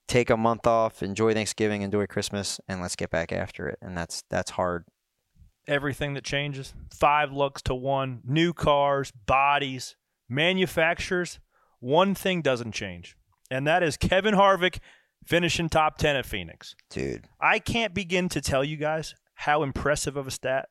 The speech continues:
Speaker 2: that Kevin Harvick has since surpassed Dale Earnhardt and Richard Petty for the most consecutive top tens at a racetrack at Phoenix at nineteen. More than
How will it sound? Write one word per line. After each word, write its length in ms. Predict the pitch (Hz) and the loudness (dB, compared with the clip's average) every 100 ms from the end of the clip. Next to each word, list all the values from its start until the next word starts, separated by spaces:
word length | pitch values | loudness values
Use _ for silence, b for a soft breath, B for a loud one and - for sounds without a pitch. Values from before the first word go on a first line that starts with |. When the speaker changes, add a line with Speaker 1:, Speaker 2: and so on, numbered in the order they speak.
| _ b b b b _ - | _ b b b b _ -6
Speaker 2:
that 220 | 123 120 | -4 -2
Kevin 280 | - 165 170 | 0 0 2
Harvick 380 | 160 156 156 92 _ _ _ - | 2 0 -4 -8 _ _ _ -4
has 220 | 131 117 | -2 -2
since 400 | - 143 147 - _ _ - | -4 -4 -6 -10 _ _ -8
surpassed 680 | - 143 135 - 160 156 | -2 0 0 2 0 0
Dale 180 | 151 143 | 2 2
Earnhardt 380 | 147 139 139 139 - | 2 2 0 0 -2
and 180 | 123 120 | -4 -2
Richard 240 | 131 123 | -2 -4
Petty 360 | - 127 113 113 _ _ _ _ _ _ _ _ _ _ _ - | -4 -2 -4 -6 _ _ _ _ _ _ _ _ _ _ _ -4
for 160 | 139 | -2
the 100 | 135 | 0
most 300 | 139 160 160 | 4 4 2
consecutive 560 | 160 135 170 160 147 131 | -2 -2 -2 -2 -4 -4
top 260 | - 147 | -2 -2
tens 240 | - 143 127 | -2 -2 0
at 80 | 110 | 0
a 40 | |
racetrack 560 | 107 107 - 98 - - - | 0 -2 -4 -4 -6 -16 -12
at 160 | 110 - | -10 -10
Phoenix 500 | 107 90 80 - - 117 | -10 -10 -12 -18 -14 -10
at 160 | 110 | -8
nineteen. 840 | 113 117 117 127 - - 113 92 78 _ _ _ _ _ _ _ - | -6 -4 -4 -4 -10 -10 -10 -12 -16 _ _ _ _ _ _ _ -2
More 280 | 147 214 | 4 4
than 180 | 196 185 | 4 0